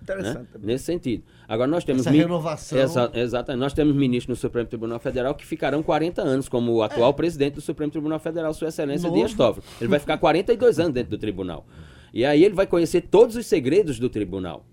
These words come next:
Speaker 2: E aí, na minha interpretação, isso não é positivo para a ideia do Estado Democrático de Direito, né?
Speaker 1: São questões
Speaker 2: Só nesse
Speaker 1: pontuais que
Speaker 2: ponto,
Speaker 1: você
Speaker 2: só
Speaker 1: poderia
Speaker 2: nesse ponto.
Speaker 1: alterar,
Speaker 2: Uhum.
Speaker 1: mas, assim, o nosso modelo não destoa
Speaker 2: Não, não é.
Speaker 1: do restante do mundo. E é um modelo que, que se tem como adequado. O problema do Brasil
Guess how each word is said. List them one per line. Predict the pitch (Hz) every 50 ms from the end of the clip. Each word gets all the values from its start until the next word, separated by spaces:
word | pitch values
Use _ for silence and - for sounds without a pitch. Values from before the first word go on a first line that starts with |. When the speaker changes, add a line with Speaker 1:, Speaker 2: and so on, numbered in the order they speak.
| _ _ _ _ -
Speaker 2:
E | - 90 107 123 127
aí, | 123 123 127
na | 147 160 147
minha | 147 160
interpretação, | 156 151 139 135 143 135 139 139 120 - - 139 160 170
isso | 156 165 - -
não | 160 185 220 254 262 175
é | 135 135
positivo | 151 160 196 196 185 202 - - 123 113 107 85 95 - - - - _
para | - 117 113
a | 110
ideia | 107 95 104 98
do | 98
Estado | 104 - - 107 98
Democrático | 90 101 98 98 90 - 95 92 90 -
de | 92 87
Direito, | 85 87 76 69 67 - _ _ _ _ _ _ -
né? | - 82 - 466
Speaker 1:
São | - - 359
questões | 359 - 302 233 - 220 208
Speaker 2:
Só | 170
nesse | 190 220
Speaker 1:
pontuais | 196 - 175 165
que | 120 110
Speaker 2:
ponto, | 156 165
Speaker 1:
você | - 170
Speaker 2:
só | 147 143
Speaker 1:
poderia | 160 151 151 151 147 156
Speaker 2:
nesse | 151 143
ponto. | 147 -
Speaker 1:
alterar, | 151 143 131 139 151 190 208 202 143 - - - - -
Speaker 2:
Uhum. | 165 160 220 214
Speaker 1:
mas, | 214 214 220 233
assim, | 226 220 - 202 180 165 - -
o | - -
nosso | 170 160 165 170 -
modelo | 185 165 147 165 185
não | 277 285 226
destoa | 311 370 - - - 170 156 147 127 117 104 101 92
Speaker 2:
Não, | 90 101 117 117 107 110 107 95
não | 82 73 76 95 117 110 110 101
é. | 87
Speaker 1:
do | 101 127
restante | 123 139 127 - 139 131 123
do | 139
mundo. | 127 110 98 98 - - - - - - -
E | 294
é | -
um | 220 269
modelo | 262 254 - - -
que, | - - 320 285
que | - - -
se | 247 - 240
tem | - - 247
como | 226 214 185 160
adequado. | 147 143 131 135 131 117 107 110
O | 117
problema | - 208 220 269 294 285 247
do | 185 165 143
Brasil | 131 131 120 113 110 101 117 151 175 165 123